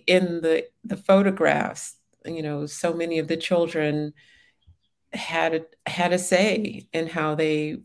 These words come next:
wanted to be photographed and in their costumes and things like that. So that was really wonderful to, to learn.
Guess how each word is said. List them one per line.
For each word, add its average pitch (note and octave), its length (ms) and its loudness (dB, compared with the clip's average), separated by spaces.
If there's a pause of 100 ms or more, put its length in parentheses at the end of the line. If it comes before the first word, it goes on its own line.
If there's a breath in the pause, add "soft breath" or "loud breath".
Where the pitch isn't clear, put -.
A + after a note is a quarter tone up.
(120)
wanted D#3 480 -4
to E3 100 -4
be D#3 160 -4
photographed - 760 -4
and D3+ 120 -2
in D3+ 160 -2
their D3+ 140 -2
costumes C#3 920 -6
and C#3+ 400 -8 (600 soft breath)
things D3 240 -4
like C#3+ 180 -4
that. - 280 -4
So E3 120 0
that E3+ 220 2
was E3 480 -2
really D#3+ 280 2
wonderful C#3+ 680 -4
to, - 220 -12
to - 240 -12
learn. C#3+ 500 -4